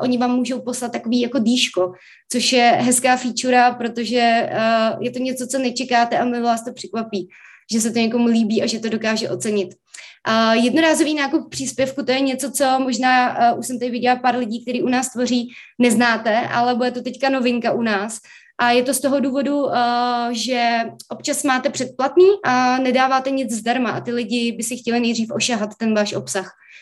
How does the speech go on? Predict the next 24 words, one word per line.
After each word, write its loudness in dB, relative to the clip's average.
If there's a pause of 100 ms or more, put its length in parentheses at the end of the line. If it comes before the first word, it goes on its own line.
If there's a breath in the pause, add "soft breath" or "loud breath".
(200 loud breath)
Takže 2
teďka -2
budeme 2
mít 0
novou 0
službu, 4
eh, 0
která -2
se -6
jmenuje -2
jednorázový 0
nákup -4
příspěvku, -4 (280 loud breath)
kdy 2
si 0
budete 2
moct 0
za 0 (580)
zvolenou 2
částku 0
koupit -4
jeden 2
jediný 0
příspěvek -2